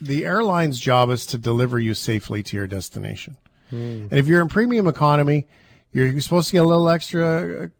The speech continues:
Speaker 1: customer service up there. But if you're in the most high end of economy economy, and some rich person shows up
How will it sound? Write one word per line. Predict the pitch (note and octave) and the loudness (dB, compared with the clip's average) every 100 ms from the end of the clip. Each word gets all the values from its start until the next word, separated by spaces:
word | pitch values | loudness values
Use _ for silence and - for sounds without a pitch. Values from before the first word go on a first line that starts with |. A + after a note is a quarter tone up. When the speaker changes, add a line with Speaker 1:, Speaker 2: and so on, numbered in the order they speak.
| - | -8
Speaker 1:
customer | F3 E3 F#3 | -8 -6 -8
service | D#3+ A#3+ C4+ | -6 -4 -2
up | B2+ B2 | -4 -4
there. | A#2 A#2 - _ - | -8 -10 -12 _ -2
But | D3 | 0
if | D3+ E3+ | 2 0
you're | A#3 D4 | -2 0
in | G3+ D#3 B2 _ _ _ _ - | 0 -2 -6 _ _ _ _ -8
the | C#3 C#3 B2+ | 0 2 4
most | C3+ C#3 - - - - | 2 0 -4 -10 -16 -14
high | - C#3 D3 | -6 0 2
end | D3 C#3 | 2 2
of | A#2 | -2
economy | - B2+ C3 B2 | 0 0 2 0
economy, | G#2+ - A#2+ A2+ A2 - | -2 0 0 0 -6 -8
and | C3 | -6
some | B2 D3 C#3+ B2 | 0 2 2 0
rich | B2+ C#3 | -4 -4
person | - C3+ B2+ | -2 -4 -4
shows | A#2 B2 A2+ | -6 -2 0
up | A#2 A2+ | 0 -2